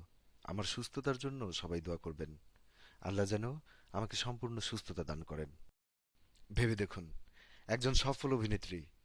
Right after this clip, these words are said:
যার জীবন ছিল গ্ল্যামার, লাইট, ক্যামেরার ঝলকানিতে ভরা, তিনি এখন শুধু আল্লাহর রহমত চাইছেন। দুই হাজার চব্বিশ সালের জুলাই মাসে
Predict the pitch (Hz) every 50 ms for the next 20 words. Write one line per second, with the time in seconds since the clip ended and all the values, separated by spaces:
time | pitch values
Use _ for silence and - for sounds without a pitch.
0 | _ _ - - - - - 98 113 117 110 110 117 117 131 143 139 - - 135
1 | 131 113 95 104 104 104 107 110 117 120 123 123 123 113 95 101 101 110 120 123
2 | 120 - - - - - 117 120 123 120 117 107 - 101 101 90 - 92 87 -
3 | - 87 78 87 85 80 78 69 - - - - - _ _ - - - 113 110
4 | 113 113 110 - - 139 131 - - 143 123 117 107 85 76 - - - - -
5 | 107 107 110 110 110 107 101 101 98 95 95 92 - - 90 87 - - 92 80
6 | 78 78 - - - - _ _ _ - - - - - 107 113 123 127 131 127
7 | - 143 139 139 139 170 - - 180 160 165 160 143 156 160 165 165 160 165 156
8 | - 147 117 90 80 71